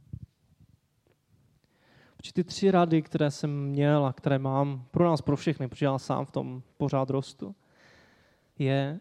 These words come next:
radostná vděčnost, aby jsme byli, se radovali a byli vděční za to, co máme, co jsme od Boha dostali. Ať už po té fyzické stránce, hmotné stránce, tak po té duchovní, kde máme toho bohatství ještě mnohem víc.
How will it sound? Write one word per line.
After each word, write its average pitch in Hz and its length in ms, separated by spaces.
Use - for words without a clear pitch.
radostná 165 540
vděčnost, 147 640
aby 135 120
jsme 143 200
byli, 151 220
se - 200
radovali 151 640
a 143 80
byli 143 200
vděční 143 360
za 139 100
to, 139 140
co 143 160
máme, 127 420
co - 100
jsme 147 140
od 143 80
Boha 147 180
dostali. 139 540
Ať 139 100
už - 100
po 139 160
té 135 180
fyzické 156 500
stránce, 151 520
hmotné 143 480
stránce, 143 440
tak - 120
po - 120
té 143 140
duchovní, 139 580
kde 135 100
máme 131 200
toho 139 180
bohatství 135 460
ještě 147 320
mnohem 131 340
víc. 135 380